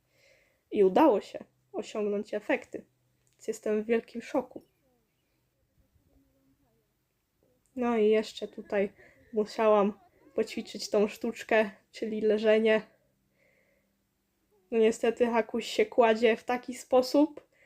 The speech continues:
w sensie jest nauczona na taki sygnał kłaść się, ale jeszcze ćwiczymy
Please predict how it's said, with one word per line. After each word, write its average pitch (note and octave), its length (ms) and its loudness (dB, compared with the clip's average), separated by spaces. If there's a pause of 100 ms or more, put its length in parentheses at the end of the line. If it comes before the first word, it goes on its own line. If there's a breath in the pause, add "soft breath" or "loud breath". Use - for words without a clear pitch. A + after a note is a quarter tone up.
(220 soft breath)
w - 40 -20
sensie A#3+ 320 -4
jest A#3+ 180 2
nauczona A#3+ 560 2
na G#3+ 220 0
taki - 300 -14
sygnał A3 540 0 (200)
kłaść - 380 -4
się, B3+ 220 2 (840 soft breath)
ale B3 180 4
jeszcze B3 280 -4
ćwiczymy A3 840 -2